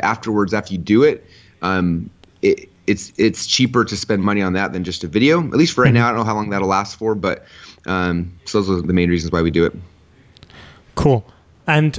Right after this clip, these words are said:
Speaker 2: so, fa-, so you do the Facebook Live every day, and you just talk about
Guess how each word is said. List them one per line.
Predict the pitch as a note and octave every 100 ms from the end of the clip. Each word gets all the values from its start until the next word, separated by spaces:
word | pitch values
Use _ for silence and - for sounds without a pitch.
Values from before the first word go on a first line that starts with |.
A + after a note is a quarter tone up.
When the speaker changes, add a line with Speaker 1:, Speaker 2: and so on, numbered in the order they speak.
| -
Speaker 2:
so, | - F3 D#3+
fa-, | - G3+ F#3
so | -
you | D#3
do | F#3+
the | A3
Facebook | - F3 - D3
Live | C#3 C3
every | C3 C3
day, | A#2+ A#2+ B2 - -
and | C3+ B2+
you | B2
just | D3 -
talk | - C#3+
about | C#3 C3 -